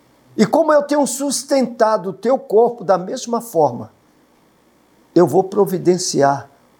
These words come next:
o que você vestir. Queridos, é uma questão da gente realmente pensar. Agora, com isso, o Senhor Jesus não está dizendo que nós não temos que nos preocupar.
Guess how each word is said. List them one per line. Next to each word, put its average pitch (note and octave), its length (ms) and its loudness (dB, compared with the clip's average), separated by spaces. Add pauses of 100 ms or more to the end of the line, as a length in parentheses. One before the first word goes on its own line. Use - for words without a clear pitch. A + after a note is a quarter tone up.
o D3 80 -4
que - 140 -2
você B2+ 300 -4
vestir. C3 600 -8 (3000)
Queridos, A#3+ 500 2
é A3+ 80 8
uma A#3+ 140 4
questão A#3 440 0
da G#3+ 120 2
gente A#3 260 0
realmente G#3+ 400 0 (500)
pensar. E3+ 640 0 (480)
Agora, B3 420 4
com B3 240 0
isso, A3+ 500 -2
o B3+ 120 -6
Senhor A3 400 4
Jesus G3 560 0
não B3 180 4
está - 260 2
dizendo F3+ 460 0
que A#3+ 80 -6
nós A#3+ 220 4
não A#3+ 120 -6
temos A#3+ 280 0
que B3 100 -10
nos B3 220 -4
preocupar. G3+ 800 2